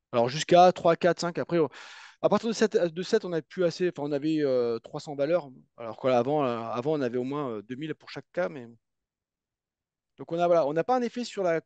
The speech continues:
quantité totale, mais on a plutôt un effet sur la robustesse. Donc, on a moins de chances de faire des erreurs et moins de chances d'avoir des, d'être déçu, euh, en mettant plus d'espèces.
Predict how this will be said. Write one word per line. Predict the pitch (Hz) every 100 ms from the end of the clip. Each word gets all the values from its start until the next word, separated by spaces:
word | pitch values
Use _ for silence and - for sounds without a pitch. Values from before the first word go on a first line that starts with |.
| _
quantité | - 226 - 196
totale, | 190 180 208 233
mais | 180
on | 160
a | 151
plutôt | - 202
un |
effet | 180 202
sur | 208 160
la |
robustesse. | 143 147 - - - _ -
Donc, | 135
on | 156
a | 151
moins | 196 214
de |
chances | - 220 226
de | 180
faire | - 175
des | 151
erreurs | 151 160 220 _ _ -
et | 131
moins | 175
de | 185
chances | - 214
d'avoir | 175 156 175
des, | 156 147 139 135 - _
d'être | 151 135
déçu, | 165 - 208 208 180
euh, | 143 131 127 _ _ _ _ _
en | 131
mettant | 143 156
plus | 151
d'espèces. | 147 - -